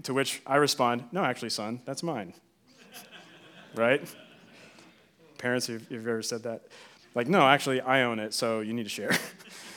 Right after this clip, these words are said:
<laughs> In, in that same way that I own my kids' stuff as their father, in reality, our Heavenly Father actually owns our stuff.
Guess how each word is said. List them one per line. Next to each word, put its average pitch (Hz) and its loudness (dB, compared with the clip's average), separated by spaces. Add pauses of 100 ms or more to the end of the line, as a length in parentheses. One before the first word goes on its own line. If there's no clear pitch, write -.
(160)
<laughs> - -14
In, 196 6
in 202 6
that 190 8
same 196 10
way 131 6 (280)
that 147 4
I 175 10
own 180 8
my 165 10
kids' 165 2
stuff 147 6
as 120 2
their 117 2
father, 110 2 (280)
in 156 4
reality, 107 0 (880)
our 170 2 (320)
Heavenly 185 0
Father 127 -4
actually 127 -6
owns 113 -8
our 113 -6
stuff. - -10